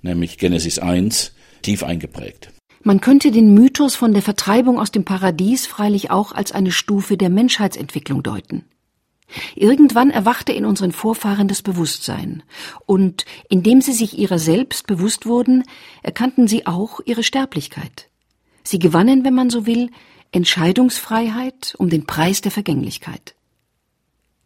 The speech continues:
Speaker 2: Es ist eine der großen Paradoxien des christlichen und jüdischen Glaubens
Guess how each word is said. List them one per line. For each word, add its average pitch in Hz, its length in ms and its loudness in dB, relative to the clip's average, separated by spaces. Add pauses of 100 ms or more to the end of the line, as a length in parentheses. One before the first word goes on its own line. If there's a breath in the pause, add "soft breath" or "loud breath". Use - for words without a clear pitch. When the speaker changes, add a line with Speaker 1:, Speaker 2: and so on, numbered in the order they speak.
(280 loud breath)
Speaker 2:
Es - 140 -2
ist 247 140 0
eine 269 200 6
der 220 120 4
großen 247 460 0
Paradoxien 220 800 0
des 147 160 -4
christlichen 175 560 -4
und 156 140 -2
jüdischen 185 360 -2
Glaubens 185 500 0